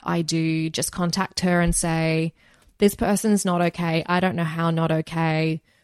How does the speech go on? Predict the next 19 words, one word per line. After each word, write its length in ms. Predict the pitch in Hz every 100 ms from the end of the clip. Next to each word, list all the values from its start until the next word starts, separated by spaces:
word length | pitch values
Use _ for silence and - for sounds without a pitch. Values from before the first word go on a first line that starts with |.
| _
I 100 | 180
need 220 | 165 160 151
this 180 | 165 -
to 100 | 175
now 180 | 160
be 120 | 160 160
your, 520 | 156 151 151 156 151 _ _ _
you 180 | 185 156
know, 280 | 151 123 135
something 340 | - - 170
that 120 | 165 175
you're 320 | 147 139 147
taking 360 | - 165 170
on 180 | 160 165
for 260 | - 202 226
me." 240 | 247 247
And 160 | 151 165
she's 160 | -
fantastic, 640 | - 165 160 - - -